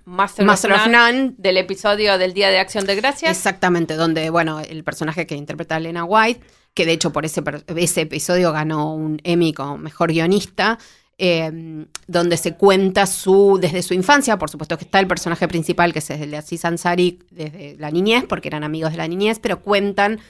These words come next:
Speaker 2: la evolución del personaje que se llama Denise, el personaje de Lena White, y cómo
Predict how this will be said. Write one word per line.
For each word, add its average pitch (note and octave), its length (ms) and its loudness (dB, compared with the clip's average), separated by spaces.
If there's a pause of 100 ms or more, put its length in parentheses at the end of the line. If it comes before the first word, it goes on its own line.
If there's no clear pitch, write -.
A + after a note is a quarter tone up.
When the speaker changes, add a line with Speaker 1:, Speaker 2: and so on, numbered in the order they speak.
(220)
Speaker 2:
la F3+ 140 4
evolución F3+ 680 4
del F3 140 0
personaje E3 580 -8
que - 60 -20
se D3+ 100 -16
llama D3+ 220 -6
Denise, A3 500 -2
el D#3 80 -20
personaje E3 460 -14
de D#3 60 -8
Lena F3 200 -6
White, G#3+ 340 -2 (240)
y E3+ 120 -8
cómo G3 640 4